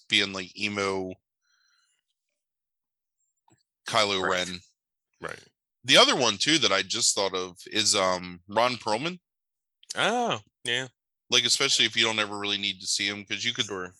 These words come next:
Speaker 1: you know, play him. Once you put him behind the mask, the age doesn't matter. You know, at that point, you're
Speaker 2: Right.
Speaker 1: whatever. Sky's the limit.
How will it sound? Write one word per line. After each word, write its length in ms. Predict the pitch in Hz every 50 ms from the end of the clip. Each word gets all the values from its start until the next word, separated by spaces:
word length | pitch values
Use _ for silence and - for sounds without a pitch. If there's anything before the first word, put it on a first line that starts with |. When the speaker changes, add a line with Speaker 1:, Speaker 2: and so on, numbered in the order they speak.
| _ _ _
Speaker 1:
you 120 | - 117 117
know, 160 | 95 87 82
play 300 | - - - 117 113 110
him. 280 | 107 101 98 95 92 90 _ _ _ _ _ _ _ _ _ _ _ _ _ _ _ _ _ _ _ _ _ -
Once 220 | - 175 214 - -
you 60 | 196
put 160 | 139 165 165
him 80 | 147 131
behind 300 | 120 113 113 113 107 98
the 60 | 90
mask, 340 | 95 110 120 117 - - - 95
the 160 | 95 95 92
age 280 | 98 107 110 110 104 -
doesn't 260 | 98 92 87 90 85
matter. 340 | 87 92 98 85 82 80 - _ _ _ _ _ _ _ _ -
You 100 | 95 98
know, 120 | 90 87
at 80 | 90 90
that 180 | - 98 95 -
point, 240 | - 90 90 85
you're 380 | 76 90 90 90 90 90 87 90 _ _ _ _ _ _ _ -
Speaker 2:
Right. 280 | 98 87 87 87 85 _ _ _ - - _ _ _
Speaker 1:
whatever. 380 | - 90 92 90 87 87 90 90 _ _ _ _ _ _ _ - -
Sky's 380 | - - 98 92 92 90 90
the 60 | 92
limit. 280 | 90 92 95 95 95 -